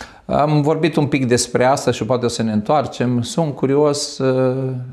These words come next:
să aflu ceva despre copilăria voastră. Zi-mi ceva despre familia în care te-ai născut.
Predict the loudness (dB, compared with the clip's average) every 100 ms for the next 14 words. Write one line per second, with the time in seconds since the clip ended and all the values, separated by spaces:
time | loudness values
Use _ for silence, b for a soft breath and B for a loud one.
0 | -18 _ _ _ _ _ _ -4 0 0
1 | 0 0 0 2 2 0 -2 -2 -2 -6
2 | -4 -2 -2 -2 0 0 0 0 -2 -4
3 | -6 -10 -6 -4 -2 0 0 -2 -6 -8
4 | -6 -4 -4 -6 -8 -8 -8 -8 -6 -6
5 | -8 -12 -16